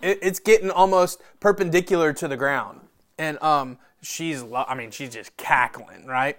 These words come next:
And her hair's blowing. Like, one of those moments that I'll always remember if I just could erase the last few moments. <laughs> Um, but,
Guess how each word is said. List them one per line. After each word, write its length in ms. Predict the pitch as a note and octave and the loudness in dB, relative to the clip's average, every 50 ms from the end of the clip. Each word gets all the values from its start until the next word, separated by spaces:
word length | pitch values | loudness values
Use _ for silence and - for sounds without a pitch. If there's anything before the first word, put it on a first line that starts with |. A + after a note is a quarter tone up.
| - | -8
And 140 | F3 C#3+ D3 | -8 -4 -4
her 60 | C#3 | -2
hair's 280 | C#3 D#3 D#3+ D#3 D#3 D3 | 0 2 2 2 2 2
blowing. 260 | C3 D#3 D#3 D3+ D#3 | 0 0 0 0 4
Like, 200 | D#3+ D#3+ D3+ C#3+ | 4 4 4 4
one 120 | - G#3 G#3+ | 4 2 4
of 80 | F#3+ | 6
those 180 | F3+ F3 D#3 D3+ | 6 6 6 6
moments 380 | D#3+ D#3 D#3+ E3 E3 D#3 D3+ | 4 4 4 4 2 0 -2
that 120 | - D3 C#3+ | 0 4 6
I'll 80 | C#3+ | 6
always 420 | D3+ D#3 D#3+ E3 E3 E3 D3+ C#3 C#3 | 8 8 8 8 6 6 2 0 -2
remember 520 | C#3 C#3 D3 C#3+ D3 C#3+ D#3 D#3 D#3 - - - - - - | -2 0 2 2 4 6 6 6 6 4 -2 -14 -18 -10 -6
if 140 | - C#3+ C#3+ | -4 -2 0
I 100 | C#3 C3 | 0 0
just 260 | C3 C3 D3 D3+ - | -2 -4 -6 -6 -6
could 100 | - E3 | -4 -2
erase 300 | D3 C#3+ C#3 C3+ C#3 C3+ | 0 2 2 2 2 0
the 100 | - C#3+ | -2 -2
last 300 | C3 C3+ C3+ C3 C#3 - | 0 2 2 2 2 0
few 120 | - C#3+ C3+ | -4 -8 -6
moments. 420 | C3 B2 A#2+ A#2+ A#2 - - - - - - - - - - - - - | -6 -6 -6 -8 -10 -14 -16 -20 -20 -20 -20 -20 -20 -20 -20 -20 -20 -18
<laughs> 100 | A#3+ - - _ _ - - - - - - - - - - | -18 -18 -18 _ _ -20 -20 -20 -20 -20 -20 -20 -18 -2 4
Um, 260 | F3+ G3 F#3 E3+ D#3+ - - - | 8 8 8 8 6 0 -4 2
but, 280 | D#3 G3 F#3+ D3+ - | 6 6 6 6 2